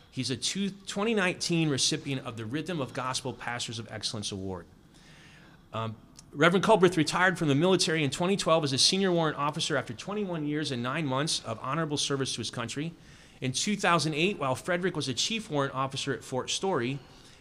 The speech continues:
his family was named the Armed Services Y M C A of Hampton Roads Five-Star Military Family for the Army and the Fort Story Family of the Year. Of course y'all were.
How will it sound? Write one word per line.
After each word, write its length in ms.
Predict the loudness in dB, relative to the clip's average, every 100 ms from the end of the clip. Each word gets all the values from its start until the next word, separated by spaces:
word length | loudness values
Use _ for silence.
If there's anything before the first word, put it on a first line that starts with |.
| 0
his 260 | 4 6
family 300 | 4 2 4
was 180 | 4 2
named 300 | 2 4 4
the 100 | 2
Armed 300 | 0 0 2
Services 480 | 2 2 2 0 0
Y 200 | 0 0
M 120 | 0
C 240 | 0 2 2
A 60 |
of 80 | 2
Hampton 340 | -2 -4 -2
Roads 280 | 0 0 0
Five-Star 640 | -4 -2 0 -2 0 0 0
Military 460 | 0 -2 -2 -4
Family 340 | -6 -6 -6 -6
for 140 | -6
the 140 | -8
Army 420 | -6 -6 -4 -4 -6 -14 -18 -8
and 120 | -6
the 80 | -6
Fort 360 | 2 2 4
Story 340 | 0 0 0 -2
Family 480 | -6 -8 -6 -6
of 140 | -6 -8
the 80 | -2
Year. 340 | -2 -2 -6 -16 -20 -20 -10
Of 220 | -8 -6
course 320 | 0 4 4 2
y'all 220 | -2 -4
were. 260 | -6 -10